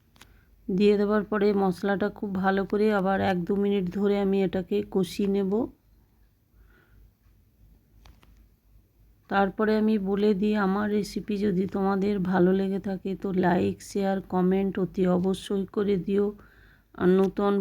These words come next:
বন্ধুদের সাবস্ক্রাইব করার অনুরোধ রইল।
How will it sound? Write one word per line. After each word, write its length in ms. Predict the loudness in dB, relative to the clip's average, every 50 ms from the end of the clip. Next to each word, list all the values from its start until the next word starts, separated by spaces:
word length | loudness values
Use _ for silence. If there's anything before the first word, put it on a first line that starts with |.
| 2
বন্ধুদের 580 | 2 2 2 2 0 0 0 0 2 4 2 2
সাবস্ক্রাইব 680 | 0 -2 -2 0 0 0 -2 -6 -6 -2 0 0 0 0 -4 -4
করার 320 | -6 -4 -2 -2 -2 -2 0
অনুরোধ 520 | 2 2 2 4 4 4 4 4 2 2 0 2
রইল। 360 | 2 4 4 2 2 0